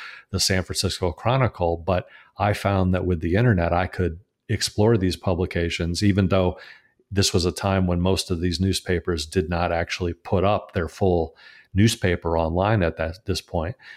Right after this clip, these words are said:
But I could find these articles and I could put them together in a daily briefing that I actually compiled on a commuter train as I was going into New York City to my day job. And I would put these up. And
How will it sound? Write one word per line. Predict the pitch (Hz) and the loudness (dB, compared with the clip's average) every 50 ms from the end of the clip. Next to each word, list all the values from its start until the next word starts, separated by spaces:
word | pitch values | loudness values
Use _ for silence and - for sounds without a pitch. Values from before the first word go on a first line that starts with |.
| - _ _ | -20 _ _
But | - 95 | 0 2
I | 95 101 | 2 2
could | - - - 104 98 - - - - - - | 0 2 4 4 4 4 0 -8 -12 -16 -10
find | - - 98 104 120 127 117 | -4 -2 0 2 4 4 4
these | 107 98 87 80 | 4 4 4 4
articles | 87 87 85 85 - - 90 87 87 87 | 2 2 2 0 -2 -2 -2 -2 -2 -2
and | - 104 92 90 | -2 0 0 0
I | 90 90 | 0 0
could | - 107 92 - | 0 -2 -4 0
put | - 123 117 | 0 0 2
them | 117 104 90 | 2 0 0
together | - - 90 82 95 101 107 104 98 87 | 0 -2 0 2 2 2 4 4 2 2
in | 85 85 | 2 0
a | 80 | -2
daily | 78 85 95 92 92 95 95 | 0 2 2 4 4 2 2
briefing | 82 82 98 107 113 113 - 95 87 87 87 | 2 2 2 4 2 2 2 -2 -2 0 0
that | 85 90 87 | 0 2 2
I | 87 87 92 | 2 2 2
actually | 90 90 87 - - 95 87 90 87 82 78 - - - - - - - - - _ - | 2 2 0 -2 -2 -2 0 0 0 0 -2 -6 -14 -20 -18 -18 -18 -20 -20 -18 _ 2
compiled | 123 117 107 - - 107 104 110 113 104 98 92 82 | 2 2 2 2 2 2 2 4 4 4 4 4 2
on | 90 87 | 2 0
a | 87 82 | 0 -2
commuter | - - 95 85 101 110 107 104 | 0 0 2 4 4 4 4 2
train | 95 - - 95 85 85 87 87 85 | 0 0 -2 -2 0 0 0 -2 -2
as | 87 87 82 | -2 -2 0
I | 92 90 87 | 0 0 0
was | 85 85 85 80 | 0 0 -2 -4
going | - - 95 92 92 92 90 | -2 0 0 2 2 2 2
into | 90 90 - - | 0 0 -2 -2
New | 85 87 | -2 0
York | 90 90 85 82 - | 0 0 0 -2 -4
City | - - 104 101 95 95 85 82 | -4 -2 0 2 2 2 2 0
to | - - 92 | -2 -4 -4
my | 82 85 85 82 | -2 -2 -4 -4
day | 80 78 95 98 107 | -2 0 2 2 2
job. | 90 82 85 80 80 85 90 - - - - - - - - - _ _ _ | 2 2 0 2 2 0 -2 -4 -12 -20 -20 -20 -20 -20 -20 -20 _ _ _
And | 95 92 92 | 0 2 2
I | 92 98 | 2 4
would | 98 101 98 - | 4 2 2 4
put | 135 127 127 | 2 2 4
these | 131 120 110 101 | 4 4 4 6
up. | 135 143 151 - - - | 4 4 2 0 0 -2
And | 117 101 98 95 95 95 92 - | 0 2 2 2 2 2 0 -2